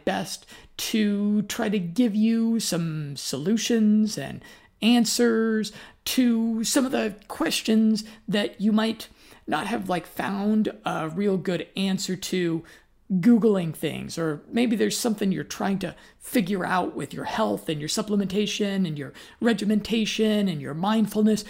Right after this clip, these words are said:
that whole stack of things that makes you a more dangerous human being.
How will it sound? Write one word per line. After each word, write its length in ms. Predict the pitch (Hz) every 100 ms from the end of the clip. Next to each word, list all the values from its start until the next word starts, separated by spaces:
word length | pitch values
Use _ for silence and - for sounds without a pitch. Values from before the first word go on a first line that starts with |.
| -
that 200 | - -
whole 200 | - 240
stack 640 | 214 - - - 202 - -
of 140 | -
things 480 | - 208 180 143 131
that 160 | - 269
makes 200 | 175 -
you 280 | 175 175
a 100 | 143 - - -
more 320 | 214 208 180
dangerous 600 | - 185 196 170 151 - _ _
human 360 | - 262 233 196
being. 320 | 214 175 151